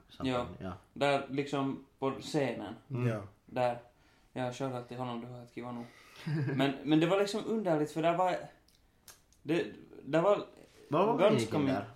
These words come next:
Speaker 1: va?
Speaker 2: Vad var meniken där?
Speaker 1: Alltså, för det var ganska mycket f-, folk, men inte ändå jättemycket folk.
Speaker 2: Mm.
Speaker 1: Men det var inte liksom någon mena. På något sätt.
Speaker 2: Ja,
Speaker 1: Vet
Speaker 2: men
Speaker 1: du?
Speaker 2: det, det var mer så här chill, liksom, på något
Speaker 1: Ja.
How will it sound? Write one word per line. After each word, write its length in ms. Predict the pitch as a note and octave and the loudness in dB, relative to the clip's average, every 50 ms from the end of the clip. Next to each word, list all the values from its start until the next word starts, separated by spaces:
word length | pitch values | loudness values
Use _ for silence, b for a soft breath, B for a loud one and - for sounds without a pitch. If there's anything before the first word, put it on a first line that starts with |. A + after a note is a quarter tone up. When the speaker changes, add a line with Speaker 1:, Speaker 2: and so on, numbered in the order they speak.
| - - | -20 -12
Speaker 1:
va? 260 | - - D3+ D#3+ D#3+ - - | 0 4 4 4 4 0 -2
Speaker 2:
Vad 180 | C3 C3+ D3+ | -2 -2 0
var 100 | D3+ C#3 | 0 0
meniken 540 | C3 C3 A#2+ G#2 F#2 F2 F2+ F2+ G2+ F#2+ F#2 | 0 0 0 -2 -4 -6 -8 -10 -10 -10 -8
där? 160 | F2+ E2+ F2 E2+ - - _ _ | -8 -10 -10 -12 -14 -18 _ _
Speaker 1:
Alltså, 220 | - D3+ D#3 F3+ E3 | -2 -2 -2 -2 -2
för 100 | E3+ F3 | -2 -2
det 80 | F3 | 0
var 100 | E3 E3+ | 0 0
ganska 240 | F3+ G3+ G#3 - G#3 | 0 -2 -2 -2 -2
mycket 340 | G#3 A#3 A#3 A#3 - D#3+ D3+ - | -2 -2 -2 -2 -2 -2 -4 -4
f-, 260 | - - - - - _ _ _ - - | -8 -18 -20 -20 -20 _ _ _ -20 -8
folk, 480 | - D3 C#3+ D#3 D#3+ D#3 D#3 - - | -2 2 4 6 6 4 4 0 -2
men 180 | C3+ C#3 C#3 D3+ | -2 2 4 4
inte 220 | D#3 D#3 D#3 D3 | 4 6 6 4
ändå 160 | D3 C#3+ C#3 | 4 6 6
jättemycket 720 | C#3 C#3 C#3+ C#3+ C#3+ - - - A2+ A2 A2 G#2+ - - - - | 6 6 4 4 2 0 -8 -12 -10 -10 -10 -12 -14 -20 -16 -8
folk. 320 | - B2+ C3 C3 C3 C3 - - - _ _ _ | -4 -2 -2 -2 -2 -6 -10 -20 -20 _ _ _
Speaker 2:
Mm. 240 | C#3+ C#3 C3+ C3+ C3 - - _ _ | 0 0 0 0 -2 -4 -10 _ _
Speaker 1:
Men 160 | - D3 D3 | -2 2 4
det 60 | D#3 | 4
var 100 | D#3 E3+ | 4 4
inte 260 | F3+ F#3+ F3+ - - | 4 2 0 -2 -2
liksom 260 | F3 E3+ - E3+ E3 E3 | -4 -2 -2 -2 -2 0
någon 260 | E3+ E3 D#3+ D#3+ E3+ | 2 2 2 2 2
mena. 240 | F3+ E3+ C#3 B2+ - - - _ _ _ _ _ _ _ _ _ _ _ _ _ _ _ _ _ _ _ - - D3 - - | 2 0 0 -2 -4 -8 -14 _ _ _ _ _ _ _ _ _ _ _ _ _ _ _ _ _ _ _ -20 -20 -20 -8 -6
På 80 | C3+ | -4
något 200 | A#2 A2 A2+ A2+ | -2 -2 -4 -4
sätt. 160 | A2+ - - - | -6 -8 -8 -4
Speaker 2:
Ja, 280 | A2 A2 G#2+ G2+ F#2 | -2 0 2 2 0
Speaker 1:
Vet 200 | F#2+ G2+ - - | 2 4 4 4
Speaker 2:
men 200 | C3+ C#3+ C#3+ C#3+ | 6 4 4 4
Speaker 1:
du? 100 | D3 D3 | 4 4
Speaker 2:
det, 60 | C#3+ C#3+ | 4 6
det 120 | C#3 C#3 | 6 6
var 120 | C3+ C#3 | 4 4
mer 120 | C3+ C3 B2+ | 4 2 2
så 120 | B2 C#3 | 4 4
här 120 | B2 A#2+ - | 4 4 2
chill, 360 | - - A#2+ G2 D#2+ C#2 C2+ - - - - _ | 2 0 0 0 0 -4 -10 -14 -18 -20 -20 _
liksom, 280 | - - - - - - | -20 -16 -12 -10 -8 -6
på 60 | G#3+ | -2
något 80 | - G3+ | 2 4
Speaker 1:
Ja. 380 | G3 - E3+ C#3 C3 C3 - | 6 6 8 8 6 4 2